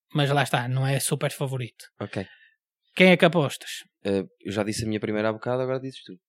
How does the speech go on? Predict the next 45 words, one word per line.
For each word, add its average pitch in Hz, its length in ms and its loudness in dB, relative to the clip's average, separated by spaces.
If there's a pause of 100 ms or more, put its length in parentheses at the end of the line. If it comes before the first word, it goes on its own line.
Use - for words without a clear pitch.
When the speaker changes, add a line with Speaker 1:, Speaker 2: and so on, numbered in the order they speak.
(260)
Speaker 1:
Agora 147 240 2
eu 143 60 0
digo 151 360 0
Dolidze. 147 600 2 (260)
Speaker 2:
A 135 60 -6
sério? 131 320 -10 (340)
Speaker 1:
Sim. - 280 -8
Speaker 2:
Temos 98 200 -4
as 98 80 0
mesmas 101 340 0
apostas 98 420 2
esta 98 200 2
semana. 92 440 -4
Speaker 1:
Caramba! 165 480 4 (140)
<laughs> - 540 4 (300)
Speaker 2:
Eu 175 100 4
Speaker 1:
Então, 180 160 8
Speaker 2:
achei 175 140 6
Speaker 1:
pronto. 143 80 4
Speaker 2:
que 165 60 -2
não, 165 220 2
achei 151 220 -2
que 156 80 -6
não 160 120 4
íamos 156 180 0
ter, 123 200 -2 (340)
mas 127 380 4
temos. 117 300 -2 (100)
Speaker 1:
Pronto. 151 380 -6 (220)
Speaker 2:
Olha. 107 280 4 (640)
Speaker 1:
O - 80 -20
que 202 120 4
é 180 60 6
que, - 180 -12
o 170 80 -4
que 208 100 6
é 185 120 6
que 170 80 2
acontece? 156 680 2 (340)
Eh, 160 300 4
porquê 175 260 4
é 190 40 8
que - 80 6
eu 196 80 12
aposto 175 340 8